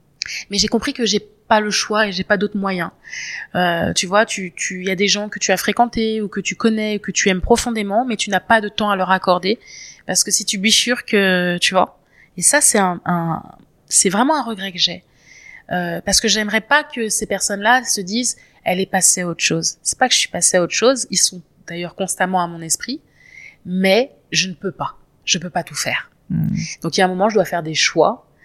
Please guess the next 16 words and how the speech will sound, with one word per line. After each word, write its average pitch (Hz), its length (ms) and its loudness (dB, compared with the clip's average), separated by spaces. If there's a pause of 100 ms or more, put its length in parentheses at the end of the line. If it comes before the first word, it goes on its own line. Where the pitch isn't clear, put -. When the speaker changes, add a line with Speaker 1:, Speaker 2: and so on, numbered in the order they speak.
(380)
Speaker 1:
euh, 160 320 0
et 165 240 0
je 147 120 -4
me 160 40 -6
choisis 156 340 0
moi, 170 340 4
ou 196 60 -2
je 185 60 2
choisis 165 240 -6
mon 165 120 -10
entreprise, 180 600 -6
ou 185 60 -6
je - 80 -8
choisis 175 240 -6
mes 170 160 -6
enfants. - 360 -4